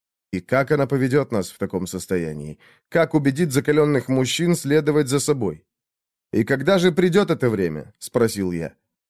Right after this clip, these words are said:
"Поделился ли Эбра своим планом по возвращению престола?"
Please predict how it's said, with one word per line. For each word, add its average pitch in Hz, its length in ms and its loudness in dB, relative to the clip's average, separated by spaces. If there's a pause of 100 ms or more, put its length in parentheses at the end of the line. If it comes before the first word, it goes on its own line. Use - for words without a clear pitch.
"Поделился 226 520 2
ли 214 140 2
Эбра 220 260 4
своим 196 380 2
планом 208 360 2
по 208 120 2
возвращению 185 680 2
престола?" 151 680 0